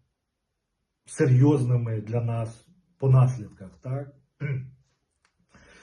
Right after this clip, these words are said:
Знову ж таки, будемо спостерігати. За цим всім я буду, звичайно, вас повідомляти, давати свої аналітичні висновки.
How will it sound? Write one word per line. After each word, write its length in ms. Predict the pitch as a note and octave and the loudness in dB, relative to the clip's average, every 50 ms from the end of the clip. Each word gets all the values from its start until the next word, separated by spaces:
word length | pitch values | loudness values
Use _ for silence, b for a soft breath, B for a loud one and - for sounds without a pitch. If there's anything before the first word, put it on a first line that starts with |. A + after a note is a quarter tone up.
| B B B B B - | B B B B B -6
Знову 200 | A2+ B2 E3+ F3+ | 0 2 2 2
ж 60 | - | 0
таки, 140 | - C#3+ B2+ | 0 0 0
будемо 340 | B2 C3 C3 B2+ B2 B2 | 2 2 2 2 2 2
спостерігати. 880 | B2 - - C3+ - - D3 F3 F3 F3+ C#4+ D4 C#4+ - A3 G3 F3+ E3+ - C3+ | 0 -2 -6 -8 -6 -4 -4 -4 -2 -2 -2 -2 -4 -4 -4 -4 -4 -6 -10 -10
За 240 | B2+ A#2+ C#3 C#3 | -6 -6 -4 -4
цим 180 | - E3 D3+ C3+ | -4 -6 -6 -6
всім 320 | B2+ - - C#3+ C3+ B2+ | -6 -6 -6 -4 -2 0
я 160 | A#2+ A#2+ A#2+ A2 | 0 0 -2 -4
буду, 340 | A2+ A#2 A2+ A2 A2 G#2+ | -6 -8 -8 -8 -10 -10
звичайно, 680 | G2+ A2 A2+ - - A#2+ A2+ G#2+ G2+ G2+ G2 G2 F#2+ F#2 - _ _ b b b b b b | -10 -10 -10 -8 -8 -8 -8 -10 -12 -12 -16 -16 -18 -18 -20 _ _ b b b b b b
вас 260 | A2+ A2 A#2+ A#2 A2 | -10 -8 -6 -6 -6
повідомляти, 760 | - - C3 B2+ C3+ B2+ D#3+ E3 F#3 A3+ A#3+ B3 A3+ - E3 C#3+ | -8 -6 -4 -4 -4 -2 -2 -2 2 2 2 2 2 0 -2 -4
давати 360 | B2+ B2 B2 B2 B2 B2 A#2 | -4 -2 -2 -2 -2 -4 -6
свої 220 | - - B2+ B2 | -6 -4 -4 -2
аналітичні 600 | B2 B2 B2+ B2+ - B2+ B2 B2 - - C3 B2+ | -2 -2 -2 -4 -4 -4 -4 -4 -4 -4 -2 -2
висновки. 840 | B2+ - A#3+ B3 - - F3+ E3+ - - - C#3+ C#3 C3+ C3 C3 | -2 -2 -2 -6 -6 -6 -6 -6 -6 -8 -8 -4 -4 -4 -6 -6